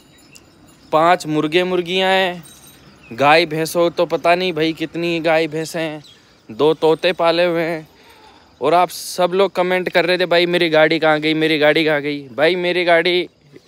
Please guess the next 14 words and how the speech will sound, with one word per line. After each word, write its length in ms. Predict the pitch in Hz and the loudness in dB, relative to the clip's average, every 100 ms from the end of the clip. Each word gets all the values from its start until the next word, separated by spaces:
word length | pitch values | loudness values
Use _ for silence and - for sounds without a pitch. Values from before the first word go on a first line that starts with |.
| _ - | _ -4
insurance 560 | 156 170 185 185 180 | -4 0 0 0 -4
पे 140 | - 170 | -6 -2
गई 200 | 156 175 | 0 0
हुई 220 | 185 185 | 0 -2
है, 220 | 196 214 - _ _ _ _ _ _ | -6 -8 -16 _ _ _ _ _ _
जो 120 | 131 | -6
बहुत 200 | 135 165 | 2 2
दिनों 240 | 156 160 156 | 2 -4 -4
में 160 | 160 | -4
आएगी, 320 | 147 143 131 104 - - | -4 -4 -6 -8 -12 -14
पन्द्रह 260 | 117 143 151 | -8 0 0
दिन 140 | 139 | 0
में। 260 | 127 113 104 - _ _ _ _ _ _ _ | -8 -10 -14 -20 _ _ _ _ _ _ _
जब 140 | 143 | -6